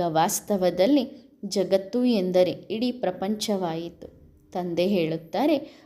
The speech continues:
"ಮಾಯೆಯ ಮೇಲೆ ಗೆದ್ದವರು ಜಗಜ್ಜೀತ್" ಎಂದು. ಈಗ ನೀವು ಎಲ್ಲರಿಗೂ ಜಗಜ್ಜೀತ್, ವಿಶ್ವದ ಮಾಲೀಕರಾಗುವ ದಾರಿ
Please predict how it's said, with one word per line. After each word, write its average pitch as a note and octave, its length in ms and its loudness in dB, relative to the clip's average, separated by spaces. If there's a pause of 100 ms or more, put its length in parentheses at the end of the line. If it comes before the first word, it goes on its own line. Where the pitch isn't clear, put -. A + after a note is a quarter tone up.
(140)
"ಮಾಯೆಯ A#3+ 560 4
ಮೇಲೆ B3 420 2
ಗೆದ್ದವರು F#3 880 -2
ಜಗಜ್ಜೀತ್" F3+ 720 -2
ಎಂದು. G3+ 500 -4 (320)
ಈಗ G3+ 300 -2
ನೀವು G3 600 -2
ಎಲ್ಲರಿಗೂ F#3 840 0
ಜಗಜ್ಜೀತ್, F3 720 -2 (360)
ವಿಶ್ವದ B3 520 2
ಮಾಲೀಕರಾಗುವ G3+ 1120 0
ದಾರಿ F3+ 480 -2